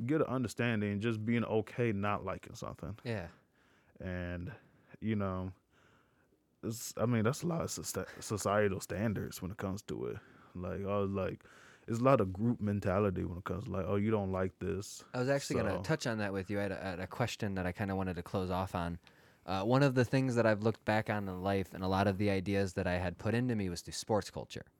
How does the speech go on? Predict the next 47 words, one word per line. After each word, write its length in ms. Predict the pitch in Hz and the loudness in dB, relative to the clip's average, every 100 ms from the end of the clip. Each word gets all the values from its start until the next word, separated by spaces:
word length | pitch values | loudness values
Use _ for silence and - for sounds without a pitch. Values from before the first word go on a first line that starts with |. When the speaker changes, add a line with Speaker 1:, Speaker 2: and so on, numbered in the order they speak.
| - | -6
Speaker 2:
right? 160 | 90 | -2
'Cause 140 | 104 98 | 2 2
I 80 | |
Speaker 1:
Mm-hmm. 80 | 104 | 2
Speaker 2:
grew 120 | 98 | 2
up 120 | 90 90 | -2 -4
as 100 | 90 | -6
an 80 | |
athlete. 380 | 90 90 95 95 | -4 -6 -4 -4
I 80 | 87 | -2
was 120 | 85 | -4
playing 320 | - 95 87 | -4 -4 -4
sports, 420 | - - 101 95 - | -8 -4 -2 -2 -4
so 100 | 87 | -8
I 60 | |
was 100 | 85 | -8
in 80 | 85 | -10
a 60 | 78 | -6
locker 320 | 95 90 95 | -6 -4 -2
room 240 | 87 90 | -2 -2
with 100 | 90 | -4
other 220 | 90 85 | -6 -6
men 260 | 87 87 87 | -6 -4 -4
and 100 | 87 | -4
all 140 | 85 | -4
that 160 | 85 87 | -4 -4
other 220 | 85 85 | -4 -6
kind 240 | 85 90 85 | -6 -6 -6
of 80 | |
stuff. 400 | - 90 85 85 | -8 -6 -6 -6
And 180 | - 101 | -4 -4
Speaker 1:
Mm-hmm. 180 | 92 92 101 - | -4 -6 -8 -12
Speaker 2:
it's 160 | 90 | -8
a 140 | 92 90 | -6 -4
very 300 | 113 113 107 | 2 2 2
competitive 640 | 107 98 95 95 92 90 | -2 0 0 2 0 -2
environment, 720 | - 92 90 92 92 92 92 - | -6 -4 -2 -2 -2 -4 -6 -8
not 180 | 95 92 | -6 -4
even 220 | 90 87 | -4 -4
just, 240 | 90 - - | -6 -8 -10
you 80 | 90 | -8
know, 160 | 82 76 | -6 -8
the 180 | - 87 | -10 -8
actual 320 | 92 87 95 | -6 -6 -6
game 260 | 82 92 92 | -4 -4 -6
itself, 440 | 85 - 98 85 | -6 -4 -4 -4
just, 200 | - 87 | -8 -16